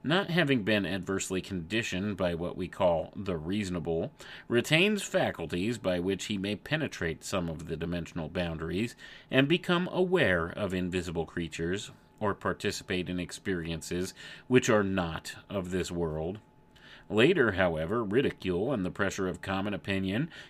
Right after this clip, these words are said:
contribute to the loss of the extra faculties and their perceptions. Gonna pause for a moment here, folks. Children tend to experience more supernatural events than adults,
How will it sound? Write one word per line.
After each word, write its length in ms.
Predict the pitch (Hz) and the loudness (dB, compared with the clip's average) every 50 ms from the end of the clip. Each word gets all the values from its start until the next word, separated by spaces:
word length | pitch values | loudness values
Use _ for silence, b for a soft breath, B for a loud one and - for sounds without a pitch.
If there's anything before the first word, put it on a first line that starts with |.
| B | B
contribute 600 | B - 165 170 - - 190 208 208 240 254 240 226 | B 2 2 4 6 8 8 8 8 6 2 2 2
to 100 | - 214 | 0 -2
the 160 | 208 233 226 | 0 0 2
loss 480 | 180 113 92 87 82 80 - - - - - | 6 6 6 6 4 2 -4 -10 -10 -6 0
of 320 | 123 113 98 90 95 - | 2 2 2 2 0 -4
the 220 | - 113 101 92 - | -2 -2 -2 0 0
extra 360 | 98 95 - - - 87 87 | -2 -2 -2 -4 -4 -6 -4
faculties 800 | - 95 87 82 80 - 80 78 - 85 82 85 85 80 - - - - - | 0 0 0 0 0 -4 -8 -8 -6 -4 -4 -4 -4 -6 -8 -12 -16 -18 -14
and 280 | - 85 80 76 - - - | -12 -10 -10 -10 -10 -12 -10
their 180 | 82 85 80 | -8 -6 -6
perceptions. 880 | 80 - 82 78 - - 90 80 73 - - 85 80 85 87 - - - - - - - - _ _ - | -6 -6 -8 -8 -6 -6 -6 -6 -6 -8 -8 -8 -8 -8 -8 -10 -14 -20 -20 -20 -20 -20 -20 _ _ -4
Gonna 140 | 113 90 | -4 -4
pause 420 | - - - 87 82 76 76 73 - - | -4 -4 -4 -4 -4 -4 -8 -10 -14 -18
for 140 | - - 85 | -16 -14 -12
a 80 | 78 76 | -10 -8
moment 300 | 76 76 76 73 73 76 | -8 -8 -10 -10 -12 -12
here, 160 | 90 82 76 | -10 -12 -10
folks. 360 | - - 90 90 82 - - - - - - - - _ - B B B B B B B B B - | -8 -6 -6 -6 -4 -6 -10 -14 -16 -20 -20 -20 -20 _ -20 B B B B B B B B B -8
Children 720 | - - 131 104 95 87 90 92 95 107 113 117 117 - | -2 2 2 2 2 2 0 0 0 0 -2 -4 -6 -8
tend 260 | - - 104 90 82 | -4 -2 -2 0 0
to 100 | 90 87 | -2 -4
experience 720 | 85 - - - - 98 90 85 80 80 80 76 - - | -4 -4 -8 -10 -8 -6 -4 -4 -4 -4 -6 -8 -8 -8
more 300 | - 85 82 80 80 80 - - - | -8 -6 -4 -4 -6 -6 -8 -12 -16
supernatural 760 | - - - 92 82 - 82 82 80 80 78 - 82 82 80 | -14 -8 -8 -8 -6 -6 -6 -4 -4 -6 -6 -6 -6 -6 -6
events 380 | 80 78 82 82 80 73 73 - | -6 -6 -4 -6 -6 -6 -8 -12
than 180 | - 71 82 80 | -12 -10 -8 -8
adults, 600 | 80 73 - 80 78 78 78 - - - - | -8 -8 -6 -6 -6 -6 -8 -10 -14 -20 -20